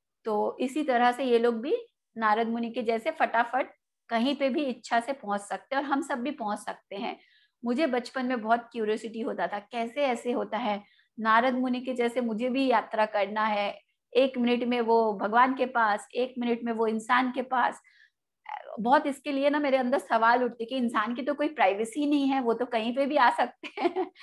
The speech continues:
<laughs> तो ये जो बुक पढ़ा तब पता चला, अच्छा ये सब हम लोग की कर सकते हैं और astral body में हम लोग already करते हैं, इसीलिए ऐसी विचार हमारे मन में, मेरे मन में भी आई।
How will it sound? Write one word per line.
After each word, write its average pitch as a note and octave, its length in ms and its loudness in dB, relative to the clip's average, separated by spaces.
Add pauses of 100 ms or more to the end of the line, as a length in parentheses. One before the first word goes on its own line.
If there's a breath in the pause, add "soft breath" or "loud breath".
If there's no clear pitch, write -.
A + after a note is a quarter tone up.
(260 loud breath)
<laughs> - 380 -16
तो C4 380 0 (240)
ये B3+ 160 4
जो C4+ 400 4
बुक B3 340 -6
पढ़ा C#4+ 320 4
तब - 320 0
पता A#3+ 280 4
चला, A#3+ 300 2
अच्छा A3+ 520 0
ये A3 240 -4
सब C4+ 240 -4
हम A3 160 0
लोग C4 120 0
की F#4+ 240 0
कर A#3+ 380 2
सकते A#3 400 -2
हैं C#4+ 240 0
और A#3 240 4
astral A#3 440 -2
body A3 280 0
में B3 120 -4
हम A3+ 240 -4
लोग D4+ 240 -2 (440 soft breath)
already A3+ 500 4
करते A3+ 400 0
हैं, C4+ 240 -4
इसीलिए C4+ 500 -2
ऐसी A#3 300 0
विचार A3 460 -2
हमारे G#3 360 -2
मन G#3+ 200 -4
में, A3+ 260 -4
मेरे A3 220 -4
मन G#3+ 140 -4
में G#3+ 200 -6
भी C4+ 100 -2
आई। - 360 0